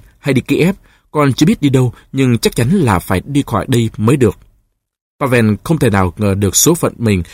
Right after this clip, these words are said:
có thể thay đổi nhanh như thế. Sáng còn bị nhốt ở nhà giam, bây giờ đã ở bên Tonya rồi,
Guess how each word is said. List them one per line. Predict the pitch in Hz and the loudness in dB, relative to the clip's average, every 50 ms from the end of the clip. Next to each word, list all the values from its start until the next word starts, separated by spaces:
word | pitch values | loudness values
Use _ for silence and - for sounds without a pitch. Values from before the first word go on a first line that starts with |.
| - - _ | -18 -18 _
có | - 240 | -8 -4
thể | 226 147 113 - | -2 -2 -4 -4
thay | - 175 170 165 | -2 -2 -2 0
đổi | 127 123 104 78 - - - | 0 0 0 -2 -4 -6 -6
nhanh | 113 127 139 135 123 | -4 -2 0 0 0
như | 123 123 | 0 0
thế. | - 120 110 120 160 190 - _ _ _ _ _ _ | 0 -2 -2 -2 -4 -6 -8 _ _ _ _ _ _
Sáng | - - - 117 104 117 156 202 226 - - _ _ _ | -4 -2 0 0 0 0 -2 -4 -4 -8 -14 _ _ _
còn | - 117 | -2 -2
bị | 107 90 - - | 0 -2 0 0
nhốt | 185 226 247 - - _ _ _ _ _ _ _ | 0 0 0 -2 -8 _ _ _ _ _ _ _
ở | - 127 117 101 90 - | -4 0 0 0 0 0
nhà | - 101 90 | -2 -2 -2
giam, | - - 131 127 120 113 - _ _ _ | -2 -2 -2 -2 -4 -6 -10 _ _ _
bây | 170 165 | -2 0
giờ | - 135 110 | 2 2 2
đã | 95 107 120 | 2 0 -2
ở | - 123 113 92 | -2 -4 -4 -2
bên | - 143 139 135 | 0 0 -2 0
Tonya | - - 139 131 - 139 139 131 | 0 -2 -4 -2 -2 -2 -2 -2
rồi, | - - 113 95 90 | 0 0 0 0 0